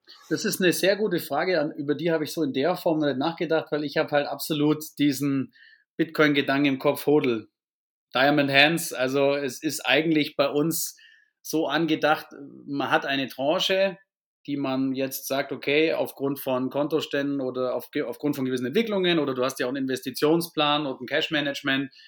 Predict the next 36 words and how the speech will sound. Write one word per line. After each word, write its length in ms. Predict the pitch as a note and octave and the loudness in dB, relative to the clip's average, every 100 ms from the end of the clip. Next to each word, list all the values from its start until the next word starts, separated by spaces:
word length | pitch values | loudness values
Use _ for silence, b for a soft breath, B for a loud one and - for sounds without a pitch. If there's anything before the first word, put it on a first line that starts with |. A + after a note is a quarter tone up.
| b - | b -6
was 160 | C3+ | -4
du 100 | C#3+ | -4
betreibst, 720 | C3 B2 B2 C3 C3 - - C3+ | -6 -4 0 0 0 -6 -12 -6
ähm, 600 | C3+ C3 B2+ B2+ B2 B2 | -4 -4 -4 -6 -8 -8
dann 300 | B2 B2+ B2+ A#2 | -8 -8 -10 -12
überlegst 440 | B2 B2+ C3 - | -8 -4 -4 -4
du 40 | C3+ | -4
ja 100 | B2 | -4
auch, 140 | A#2 | -4
welche 280 | B2+ B2 C3+ | -4 -6 -6
Investitionen 640 | B2 B2 - A#2+ B2+ B2 | -8 -8 -12 -12 -10 -10
finanziert 520 | B2+ A#2+ A#2 - C#3 C#3 | -10 -10 -8 -6 -4 -4
man, 200 | C3+ B2 b b b b b - | -4 -6 b b b b b -8
welche 240 | B2 B2+ | -6 -4
zahlt 240 | - B2+ A#2+ | -2 -2 -2
man 140 | A#2+ | -2
weg 200 | C#3 C3+ | -4 -4
und, 320 | B2+ A#2+ A#2 | -6 -4 -6
und 280 | - A#2+ A2+ | -8 -8 -4
dann 240 | B2 C#3 C3 | -2 -2 -2
kommt 240 | C3 A#2+ | -4 -2
ein 40 | |
Moment, 460 | B2+ A#2 A#2+ D3+ - | -2 0 0 0 -2
wo 80 | C3 | -2
man 220 | C3 B2+ | 0 0
dann 160 | A#2 A2 | -2 -2
sagt, 340 | A#2 B2+ - | -2 -2 -6
okay, 320 | - - B2 | -8 -2 0
jetzt, 500 | B2 B2 - - - | 0 -4 -6 -10 -10
äh, 120 | A#2 | -8
Smash 420 | A#2+ C#3+ D3 D#3 - | -4 2 2 4 4
Buy 140 | E3 | 4
oder 140 | E3+ | 6
nicht. 360 | F3+ C#3+ - - D3+ C3+ | 6 4 2 -4 -4 4
<laughs> 960 | G3 F3 F3 - - - _ - - - | 6 6 2 0 -4 -4 _ -20 -20 -4
Aber 300 | C3+ C#3 C#3 | 2 4 4